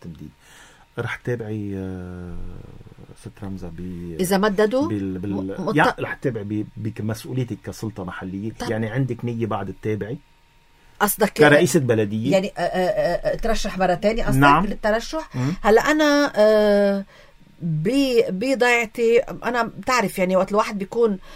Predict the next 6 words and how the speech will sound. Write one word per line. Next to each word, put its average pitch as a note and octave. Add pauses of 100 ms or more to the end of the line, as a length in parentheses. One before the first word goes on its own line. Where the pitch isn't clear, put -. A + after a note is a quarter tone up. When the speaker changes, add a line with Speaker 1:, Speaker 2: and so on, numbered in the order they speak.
(160)
Speaker 2:
مسؤول G3+
وعم F#3+
يشتغل F#3+
و-، E3
وفي -
ناس، B3+